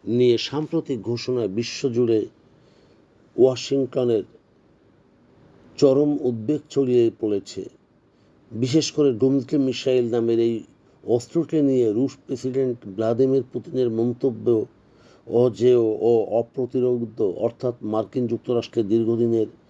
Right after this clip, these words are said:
ক্ষেপণাস্ত্র প্রতিরক্ষা শ্রেষ্ঠত্বের ধারণাকে প্রশ্নবিদ্ধ করে তুলেছে। রুশ সামরিক সূত্র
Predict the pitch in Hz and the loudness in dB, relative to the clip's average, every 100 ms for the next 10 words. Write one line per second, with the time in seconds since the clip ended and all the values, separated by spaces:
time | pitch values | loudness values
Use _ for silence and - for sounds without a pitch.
0 | _ - _ - 147 151 147 131 139 117 | _ -20 _ -6 -4 0 -2 0 -4 -2
1 | 131 123 120 117 - 107 - 120 - 131 | -4 2 0 0 -6 -6 -4 -6 -6 -10
2 | - 131 107 - 104 120 120 113 113 104 | -6 -6 -6 -4 0 2 2 -2 -2 -4
3 | - _ _ _ _ _ _ _ _ _ | -6 _ _ _ _ _ _ _ _ _
4 | _ _ _ 143 139 - 156 143 123 131 | _ _ _ 0 0 0 0 0 -2 -4
5 | 123 127 120 175 101 98 - - - _ | 0 0 0 0 -2 -4 -10 -14 -14 _
6 | _ _ _ _ _ _ - 120 165 170 | _ _ _ _ _ _ -2 2 4 2
7 | - 156 160 147 - 147 - | -4 -2 -2 -4 -8 -10 -2